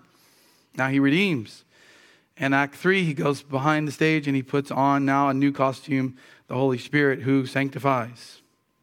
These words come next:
This is why you should never use the analogy of the Trinity being like water. It's, it's sometimes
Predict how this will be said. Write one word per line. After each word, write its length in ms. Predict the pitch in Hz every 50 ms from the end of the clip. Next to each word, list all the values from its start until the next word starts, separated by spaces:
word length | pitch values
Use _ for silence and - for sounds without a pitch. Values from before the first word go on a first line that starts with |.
| _ _ _ _ _ _ _ _ _ _ _
This 140 | 135 120 135
is 80 | 127
why 140 | 131 135 131
you 60 | 127
should 180 | - 135 120 127
never 260 | 135 147 156 156 165
use 320 | 151 135 139 147 143 131
the 80 | 127 127
analogy 540 | 120 123 131 147 131 123 110 131 127 117 - _ _ _ - - - _ _ _ _
of 260 | - 127 120 113 - _ _ _ _
the 80 | - 123
Trinity 460 | - - - 156 165 160 156 - 151
being 240 | 135 143 151 151 151
like 200 | 143 139 139 139
water. 500 | 127 127 127 139 151 147 135 110 104 - _ _ _ _ _ _ _ _ _ _
It's, 240 | - 127 127 - - -
it's 220 | - 143 139 -
sometimes 560 | - 156 156 160 156 160 151 151 143 135 -